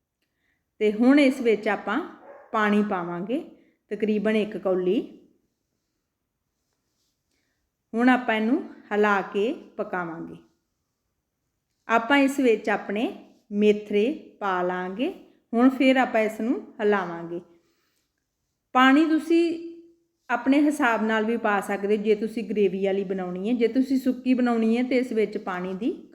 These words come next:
ਘੱਟ ਹੀ ਵਰਤੋਂ ਹੁੰਦੀ ਹੈ। ਪਾਣੀ ਆਪਾਂ ਨਾਲ-ਨਾਲ ਪਾਉਂਦੇ ਰਵਾਂਗੇ।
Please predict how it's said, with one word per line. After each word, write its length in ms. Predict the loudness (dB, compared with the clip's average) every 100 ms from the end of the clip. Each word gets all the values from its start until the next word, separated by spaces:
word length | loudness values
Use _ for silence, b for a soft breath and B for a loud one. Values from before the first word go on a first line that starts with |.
| -4
ਘੱਟ 180 | -2
ਹੀ 60 | -2
ਵਰਤੋਂ 360 | -2 -4 -8 -10
ਹੁੰਦੀ 400 | -8 -8 -6 -6
ਹੈ। 80 | -6 B B B B _
ਪਾਣੀ 320 | 2 6 6
ਆਪਾਂ 220 | 4 2
ਨਾਲ-ਨਾਲ 560 | 2 2 2 0 -2 -2
ਪਾਉਂਦੇ 420 | -2 -4 0 -2
ਰਵਾਂਗੇ। 640 | -2 -6 -6 -4 -4 -6